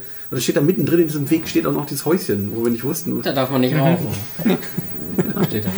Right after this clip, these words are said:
Speaker 2: dran.
Speaker 1: Ja, dass sie im ganzen Park nicht rauchen, nur in den ausgewiesenen Raucherbereichen.
Speaker 2: Okay.
Speaker 1: Da wurde sie auch dran gehalten.
Speaker 2: Ich hab eigentlich keinen Raucher gesehen.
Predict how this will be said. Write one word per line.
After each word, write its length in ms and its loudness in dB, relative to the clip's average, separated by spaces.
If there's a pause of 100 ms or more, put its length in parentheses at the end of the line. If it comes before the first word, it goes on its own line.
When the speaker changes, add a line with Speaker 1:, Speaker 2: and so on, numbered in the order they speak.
(200)
Speaker 2:
dran. 180 -8 (160)
Speaker 1:
Ja, 80 0
dass 220 -2
sie 80 4
im 60 2
ganzen 240 0
Park 220 0
nicht 160 -2
rauchen, 240 0
nur 120 2
in 60 2
den 100 4
ausgewiesenen 520 0
Raucherbereichen. 720 0
Speaker 2:
Okay. 480 -4 (240)
Speaker 1:
Da 160 -4
wurde 160 0
sie 100 2
auch 120 0
dran 180 -2
gehalten. 420 -2 (840)
Speaker 2:
Ich 60 -6
hab 60 -6 (800)
eigentlich 280 -4
keinen 220 -4
Raucher 340 -2
gesehen. 440 0